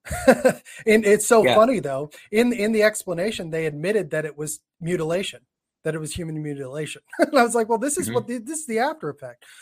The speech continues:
Speaker 1: But
Speaker 2: Right, right. It is
Speaker 1: and,
Speaker 2: what it
Speaker 1: and,
Speaker 2: is.
Speaker 1: and in addition to this, the next day after this all happened to Alvin and me,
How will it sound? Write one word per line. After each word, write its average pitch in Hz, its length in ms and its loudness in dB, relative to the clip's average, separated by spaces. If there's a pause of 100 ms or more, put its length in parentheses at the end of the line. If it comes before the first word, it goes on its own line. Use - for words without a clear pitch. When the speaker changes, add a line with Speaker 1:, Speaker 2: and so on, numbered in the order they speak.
(140)
Speaker 1:
But 240 180 2
Speaker 2:
Right, 143 280 4 (180)
right. 127 280 2
It 233 160 6
is - 100 6
Speaker 1:
and, 113 80 -2
Speaker 2:
what 120 100 2
it 113 60 2
Speaker 1:
and, 131 140 4
Speaker 2:
is. - 240 -6 (220)
Speaker 1:
and 254 320 2
in 208 120 -2
addition 185 420 -6
to 127 100 -18
this, 123 380 -20 (800)
the 180 120 -2
next 214 380 -2
day 175 360 -2
after 151 340 -8
this 156 180 -12
all 170 140 -4
happened 156 320 -10
to 139 80 -16
Alvin 160 300 -8
and 123 120 -14
me, 120 300 -20